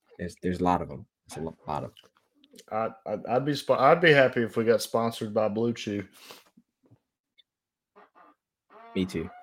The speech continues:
Speaker 2: Yeah.
Speaker 1: But
Speaker 2: But, uh, this thing's got an Untappd rating of a three point two one, which is a little lower than our typical beer.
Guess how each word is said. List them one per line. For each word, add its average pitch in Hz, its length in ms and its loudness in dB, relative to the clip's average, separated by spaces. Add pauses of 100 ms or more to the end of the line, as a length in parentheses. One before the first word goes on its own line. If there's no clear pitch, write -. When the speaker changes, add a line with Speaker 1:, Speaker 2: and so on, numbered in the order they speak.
(1040)
Speaker 2:
Yeah. 101 260 -2 (1900)
Speaker 1:
But 101 340 2
Speaker 2:
But, 151 160 12
uh, 147 340 12
this 160 200 4
thing's 175 220 12
got 156 180 10
an 139 60 2
Untappd 139 600 10
rating 131 420 8
of 120 200 4
a 117 140 4
three 156 400 -4
point 147 420 2
two 160 300 0
one, 123 680 2 (140)
which - 200 -10
is 104 320 -12 (1800)
a 170 40 -4
little 156 220 6
lower 120 340 6
than 101 200 -4 (200)
our 110 100 -2
typical 117 400 -2
beer. 113 380 0